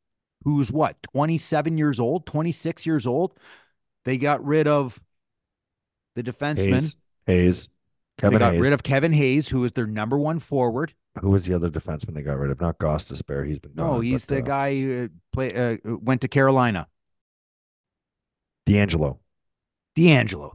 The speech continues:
Speaker 1: There you go. How many points did he have last year, Petey? In how many games?
Speaker 2: Forty-two points.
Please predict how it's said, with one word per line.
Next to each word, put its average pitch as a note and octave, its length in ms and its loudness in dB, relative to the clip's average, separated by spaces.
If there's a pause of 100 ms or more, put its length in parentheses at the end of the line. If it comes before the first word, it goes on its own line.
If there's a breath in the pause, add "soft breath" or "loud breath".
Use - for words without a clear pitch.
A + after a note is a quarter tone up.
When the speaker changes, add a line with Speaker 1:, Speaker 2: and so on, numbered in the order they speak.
Speaker 1:
There E3+ 180 6
you D3 160 6
go. D#2+ 280 -4 (1000)
How C#3 80 2
many G3 140 4
points E3+ 340 -2
did D3+ 120 2
he C3 80 2
have B2+ 200 4
last G#2+ 400 0
year, E2 120 -6
Petey? F2+ 340 -4 (760)
In G#2+ 100 -10
how A2 120 -6
many G#2+ 140 -4
games? E2+ 160 -6
Speaker 2:
Forty-two A2 400 0
points. - 480 -12